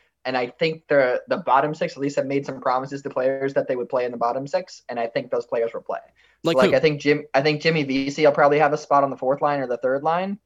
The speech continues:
Speaker 1: Uh, I think Barabanov will play. I think, uh,
Speaker 2: Simmons.
Speaker 1: Simmons, Thornton, Spezza. I think it's pretty crowded in the bottom six, and I think that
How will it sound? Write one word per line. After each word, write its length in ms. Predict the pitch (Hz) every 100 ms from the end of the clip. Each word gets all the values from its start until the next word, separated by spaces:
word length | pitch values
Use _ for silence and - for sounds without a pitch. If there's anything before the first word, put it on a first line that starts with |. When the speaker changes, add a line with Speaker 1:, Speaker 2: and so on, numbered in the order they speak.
| _ _ _ -
Speaker 1:
Uh, 540 | 123 120 117 113 107 - _ _ -
I 100 | -
think 200 | 143 143
Barabanov 480 | 131 127 127 139 139
will 100 | 127
play. 320 | 143 131 131
I 140 | 123
think, 520 | 120 127 123 123 - -
uh, 580 | 113 117 113 113 107 107 - _ _ _
Speaker 2:
Simmons. 520 | - 101 101 104 - _ _ _ _ _ _
Speaker 1:
Simmons, 460 | - - 131 131 139
Thornton, 560 | - 131 127 127 127 -
Spezza. 680 | - - 123 - 127 127 139 -
I 80 | 135
think 180 | 151 147
it's 120 | 143
pretty 200 | 175 147
crowded 380 | - - 123 123
in 80 | 120
the 80 |
bottom 260 | 120 120 139
six, 240 | 175 175
and 80 | 139
I 80 | 127
think 240 | 139 127
that 340 | 127 120 113